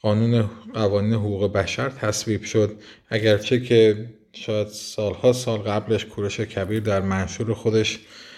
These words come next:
آزادی دین، مذهب و زبان، نژاد و جنسیت رو بیان کرده بود، ولی جنگ‌های بسیاری در قالب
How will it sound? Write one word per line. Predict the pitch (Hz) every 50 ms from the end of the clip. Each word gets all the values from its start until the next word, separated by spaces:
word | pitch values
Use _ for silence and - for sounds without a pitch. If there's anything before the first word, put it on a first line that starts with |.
| - _ _ -
آزادی | 110 104 98 - 104 98 92 98 107 110 107
دین، | 107 107 107 107 110 110 107
مذهب | 104 98 92 92 - - - 107 107 107 110
و | 110
زبان، | 107 98 104 101 95 98 101 107 110 113 107 101
نژاد | 98 92 - 107 107 107 110
و | 107
جنسیت | 95 - 98 95 87 90 - 101 98 104 107 107
رو | 113 113
بیان | 107 - 101 95 95 98 107 120
کرده | 120 120 - 98 95 90 98 101
بود، | 104 117 117 113
ولی | 113 104 110 113 110 117 - - - - - _
جنگ‌های | - - 110 104 101 92 - - 127 127 123
بسیاری | 123 120 104 95 - - - 113 120 123 127 120
در | 107 101 101 101
قالب | 95 98 101 98 98 95 104 104 101 101 101